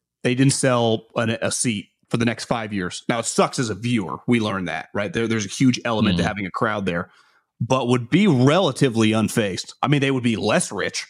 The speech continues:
Speaker 1: but, like, the, the money, their salary cap this year, I think, is, like, two hundred twenty-five million dollars. I, I could be off five or six million dollars either way.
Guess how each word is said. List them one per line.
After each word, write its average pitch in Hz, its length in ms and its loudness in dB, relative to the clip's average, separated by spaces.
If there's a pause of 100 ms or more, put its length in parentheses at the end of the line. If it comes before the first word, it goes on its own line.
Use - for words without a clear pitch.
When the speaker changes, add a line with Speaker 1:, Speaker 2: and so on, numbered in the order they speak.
(460)
Speaker 1:
but, 123 200 -2
like, 113 320 -6 (220)
the, 127 140 0
the 131 160 0
money, 135 560 2 (560)
their 165 120 2
salary 175 440 2
cap 139 280 0
this 131 220 0
year, 127 160 4
I 113 60 0
think, 117 240 -2
is, 110 100 -2
like, 107 220 -2
two 123 200 4
hundred 110 420 0
twenty-five 107 800 -2
million 104 340 0
dollars. 98 480 -2
I, - 220 -4
I 107 80 -6
could 147 200 2
be 110 120 -2
off 98 340 -8
five 101 240 -4
or 95 60 -14
six - 240 -10
million 95 220 -2
dollars 82 380 -4
either 95 200 0
way. 64 160 -4